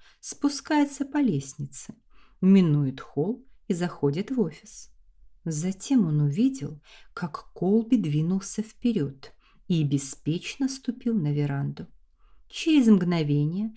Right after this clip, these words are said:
дверь офиса открылась от толчка изнутри, обнаружив за ней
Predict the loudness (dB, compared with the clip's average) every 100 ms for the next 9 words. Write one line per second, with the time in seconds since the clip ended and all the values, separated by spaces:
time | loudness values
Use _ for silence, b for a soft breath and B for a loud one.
0 | B B 4 8 8 6 4 -2 -4 -8
1 | -10 -10 -8 -8 -6 -2 0 0 -4 -10
2 | -14 -6 -4 -4 -6 -4 -4 -2 -2 -2
3 | -4 -8 -10 -14 -20 -20 _ _ -2 2
4 | 4 6 6 4 2 0 -2 -2 -2 2
5 | 2 2 -2